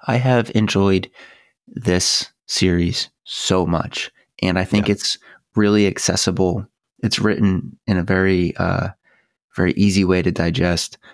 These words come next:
Speaker 1: The fantasy element is super easy to understand. And who doesn't love a good gangster book?
Speaker 2: Yeah.
Speaker 1: Uh, actually, the audiobooks are incredible. They're narrated by a man named Andrew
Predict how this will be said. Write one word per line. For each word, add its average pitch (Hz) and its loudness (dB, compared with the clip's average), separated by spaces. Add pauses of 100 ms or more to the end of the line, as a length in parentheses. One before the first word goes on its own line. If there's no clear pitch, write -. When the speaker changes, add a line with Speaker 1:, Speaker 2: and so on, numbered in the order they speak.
Speaker 1:
The 90 -4
fantasy 92 0
element 92 0
is 110 0
super - 0
easy 87 -2
to - -4
understand. 87 -2 (400)
And 87 0
who 117 -2
doesn't 139 2
love 135 0
a - -4
good 127 -2
gangster - -2
book? - -4 (960)
Speaker 2:
Yeah. 92 0
Speaker 1:
Uh, 85 0
actually, 101 -2
the 120 0
audiobooks 92 0
are 85 0
incredible. 90 -2
They're 87 0
narrated 90 2
by 90 0 (260)
a - -2
man 90 2
named 95 -2 (120)
Andrew 87 0